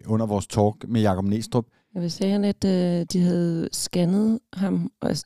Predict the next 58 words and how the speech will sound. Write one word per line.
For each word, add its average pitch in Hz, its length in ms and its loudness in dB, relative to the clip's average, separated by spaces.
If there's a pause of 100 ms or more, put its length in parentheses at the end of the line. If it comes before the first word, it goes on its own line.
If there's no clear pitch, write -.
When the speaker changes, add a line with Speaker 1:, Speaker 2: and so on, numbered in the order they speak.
(140)
Speaker 2:
først 185 280 0
så 196 80 0
troede 190 220 2
de 190 40 4
ikke 185 140 0
rigtigt, 180 160 -6
det 190 80 0
var 185 120 0
noget, 196 160 2
og 190 60 2
så 202 120 -4
var 190 80 2
det 185 120 0
noget 190 160 4
med 196 100 2
en 185 120 0
lille 233 320 0
muskelskade, 220 560 2
Speaker 1:
Ja, 220 60 6
en 208 60 4
lille 135 100 8
Speaker 2:
man 147 80 6
kunne 123 60 6
Speaker 1:
muskelskade, 123 520 2
Speaker 2:
se. - 40 -10
Speaker 1:
men 107 120 4
han 104 160 2
siger 160 260 2
faktisk, 135 600 -2
og 110 220 2
i 117 120 0
relation 104 440 0
til - 120 0
al 127 140 0
den 131 100 2
her 123 160 2
Speaker 2:
Mhm. - 60 0
Speaker 1:
diskussion 139 500 2
om, 117 180 2
om 98 140 -2
de 101 140 -6
snakker 92 360 -4
skaderne 107 460 0
ned, 107 320 4
om 107 180 0
de 104 100 -4
er 95 40 -4
for - 100 -4
dårlige 104 360 2
til 113 160 -2
at 107 60 0
melde 90 240 -2
ud, 131 220 8
om 104 140 -6
de 104 120 -10
melder 90 220 -2
for - 240 -12
korte, 117 380 2